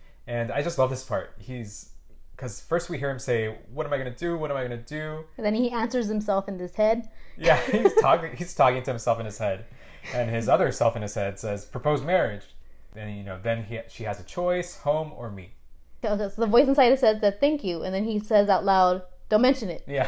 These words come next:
Speaker 1: <laughs>
Speaker 2: <laughs>
Speaker 1: So he's just, like, talking to himself.
Speaker 2: <laughs>
Speaker 1: That's awesome.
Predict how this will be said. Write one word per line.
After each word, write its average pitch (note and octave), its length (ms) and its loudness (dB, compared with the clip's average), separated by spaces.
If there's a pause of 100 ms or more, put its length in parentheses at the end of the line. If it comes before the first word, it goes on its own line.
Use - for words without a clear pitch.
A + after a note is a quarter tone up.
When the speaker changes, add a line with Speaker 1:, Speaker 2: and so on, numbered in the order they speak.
Speaker 1:
<laughs> - 0 -
Speaker 2:
<laughs> - 680 10
Speaker 1:
So G4+ 140 2
he's F3+ 140 -6
just, D#3+ 120 -6
like, C3+ 160 -2
talking G#2+ 240 0
to A2 60 -12
himself. G2+ 220 -6
Speaker 2:
<laughs> - 840 0
Speaker 1:
That's - 140 -8
awesome. G2 280 -4